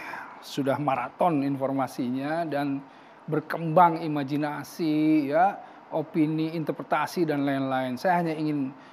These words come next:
menegaskan bahwa hal seperti ini itu mencederai yang namanya kepercayaan masyarakat.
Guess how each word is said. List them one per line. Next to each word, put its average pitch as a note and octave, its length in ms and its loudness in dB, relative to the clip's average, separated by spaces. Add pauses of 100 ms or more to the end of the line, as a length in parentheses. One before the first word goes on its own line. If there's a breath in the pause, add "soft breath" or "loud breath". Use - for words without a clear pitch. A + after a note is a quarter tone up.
(160 loud breath)
menegaskan C3 880 -4
bahwa C3 480 -4
hal - 240 0
seperti E3 560 -6
ini D#3+ 320 -4
itu A3 320 -2 (480 loud breath)
mencederai D#3+ 1120 2
yang D3 240 0
namanya C#3+ 400 0
kepercayaan C#3+ 680 -4
masyarakat. A#2+ 800 -8